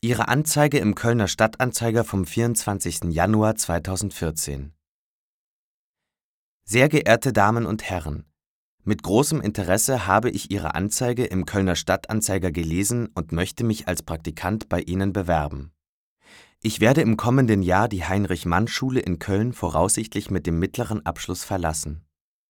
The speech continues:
Im Anschluss daran möchte ich gern im Rahmen eines Praktikums die Aufgaben eines Erziehers in einer Kindertagesstätte kennenlernen.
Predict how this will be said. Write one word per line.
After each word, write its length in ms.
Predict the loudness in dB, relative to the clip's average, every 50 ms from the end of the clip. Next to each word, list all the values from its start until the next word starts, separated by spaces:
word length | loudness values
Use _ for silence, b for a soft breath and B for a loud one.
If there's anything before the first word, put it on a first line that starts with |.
| _ _ _ _ _ _ _ _ _ _ _ _ _
Im 180 | -2 0 2 4
Anschluss 400 | 4 4 4 2 0 0 -2 4
daran 400 | 6 6 6 6 6 4 4 4
möchte 300 | 4 2 2 0 -2 -2
ich 160 | -4 -4 -4
gern 400 | -2 0 2 2 0 0 -4 -6 -8 _
im 160 | -4 -4 -2
Rahmen 340 | 2 2 4 4 2 2 0
eines 240 | -2 -2 -4 -4 -6
Praktikums 760 | -6 -6 -6 -6 -6 -10 -12 -8 -4 -4 -4 -4 -6 -8 -10 _ _ _
die 100 | -10 -2
Aufgaben 540 | 0 0 0 0 0 0 2 2 2 2 0
eines 320 | -2 -2 -2 -2 -2 -4 -6
Erziehers 580 | -8 -6 -6 -4 -2 0 2 2 2 2 0
in 200 | -2 -2 -6 -4
einer 220 | -2 -2 -2 -2 -2
Kindertagesstätte 960 | -4 -2 0 0 2 0 0 0 -4 -2 -2 -4 -6 -6 -6 -8 -8 -8
kennenlernen. 800 | -10 -8 -6 -4 -2 -2 -2 -2 -2 -4 -4 -4 -4 -6 -8 -12